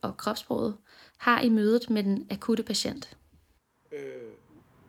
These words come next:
Speaker 2: det varierer selvfølgelig fra patient til patient, og det er jo noget, man har øvet sig på gennem hele sin, min karriere. Men det, det handler jo om at få sig selv til at fremtræde, øh,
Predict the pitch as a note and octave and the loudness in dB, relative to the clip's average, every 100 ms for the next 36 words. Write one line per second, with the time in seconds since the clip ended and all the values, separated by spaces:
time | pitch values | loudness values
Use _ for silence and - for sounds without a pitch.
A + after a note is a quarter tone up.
0 | - - - - - - - - - - | -20 -20 -20 -20 -20 -20 -20 -20 -20 -2
1 | C3+ C#3 C#3+ C#3+ D#3+ C#3+ C#3+ C#3+ C#3+ D#3+ | 4 8 10 10 8 4 2 4 4 4
2 | - B2 C#3 E3+ D3+ B2 - B2+ - - | -2 -2 0 0 -2 -4 0 0 -2 -6
3 | C#3 C3+ C3+ B2 A2+ A#2 A#2+ G2+ A2+ A#2+ | -2 2 2 2 4 4 4 4 4 2
4 | B2 A#2 G2+ - G#2 G#2+ A2 C3 - A#2+ | 2 2 2 2 -2 0 0 0 -2 -2
5 | A2+ G2 A#2+ - A#2 G2 G2 E2+ B2 D3 | -2 -6 -8 -4 -2 2 2 2 0 -2
6 | D3 A2+ G#2+ G#2 - - - _ _ - | 2 4 4 2 -8 -20 -20 _ _ -20
7 | - - - - - - - - - - | -20 -20 -20 -16 -14 -14 -16 -20 -20 -4
8 | C3 A2+ - D3 A#2 B2+ C#3 D3 C3 - | -2 -2 -2 2 4 4 6 6 4 2
9 | C#3+ D#3 F3 - - - - - - - | 0 0 -2 -10 -18 -20 -20 -20 -20 -20
10 | - - - - - - - - B2 C3 | -20 -20 -20 -20 -20 -20 -20 -12 -4 -4
11 | - - - - A#2 B2+ A2+ C#3+ F3+ - | -4 -12 -2 2 2 2 0 0 0 0
12 | E3 - A#2 C3 - C3 A#2+ A#2 A2+ F2+ | 0 0 0 0 0 0 2 0 -4 -4
13 | - | -6